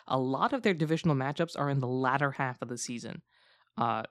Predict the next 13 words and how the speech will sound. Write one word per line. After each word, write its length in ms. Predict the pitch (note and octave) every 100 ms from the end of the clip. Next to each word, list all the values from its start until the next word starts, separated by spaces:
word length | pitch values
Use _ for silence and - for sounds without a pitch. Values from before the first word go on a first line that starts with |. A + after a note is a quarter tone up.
| -
starting 340 | - F#3 A#3+
from 200 | G#3+ F#3+
week 180 | E3+ F3
twelve, 440 | - E3+ C#3 A#2+ C3+
they 100 | C3+
go 160 | C#3
Cowboys, 640 | - - D#3 F3 E3+ E3+ E3+
Commanders, 640 | D#3 C3+ C#3+ C#3+ C#3 C3+ -
Eagles, 440 | D3 C#3+ D3 C#3
Commanders, 760 | - C3+ B2+ C3 C3 B2+ C3 - _ _ _ -
Vikings, 400 | C3+ C3+ C3+ C3
Colts, 240 | - B2+ -
Eagles. 420 | B2 A2 -